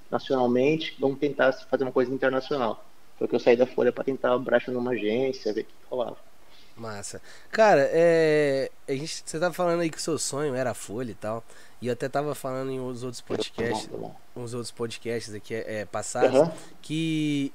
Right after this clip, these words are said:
Speaker 2: o, o, eu, quando eu comecei também, o meu maior objetivo, meu maior sonho era trabalhar num jornal. Coisa que hoje eu tenho certeza que eu vou morrer sem nunca fazer,
Speaker 1: Aham.
Speaker 2: porque infelizmente o mercado não, não é propício pra isso, né? São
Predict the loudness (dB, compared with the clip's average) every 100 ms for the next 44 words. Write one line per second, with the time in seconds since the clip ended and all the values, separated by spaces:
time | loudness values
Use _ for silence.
0 | -8 -12 -10 -8 -4 0 0 0 -2 2
1 | 2 2 -2 0 -2 0 -2 2 2 0
2 | 0 0 0 0 -4 -4 -6 -4 -2 0
3 | 0 -2 -2 -2 -2 -2 -2 -2 -2 -2
4 | -4 -4 -4 -4 -6 -14 -16 -10 0 0
5 | 0 -4 -4 -2 -2 -4 -4 -6 -4 -6
6 | -4 -6 -4 -2 -2 -2 -4 -4 -4 -6
7 | -8 -6 -6 -4 -6 -4 0 2 2 -2
8 | -4 -6 -6 -4 -4 -4 -4 -4 -6 -4
9 | -6 -4 -4 -2 -4 -4 -4 -6 -4 -6
10 | -4 -10 -10 -8 -8 -8 -8 -8 -6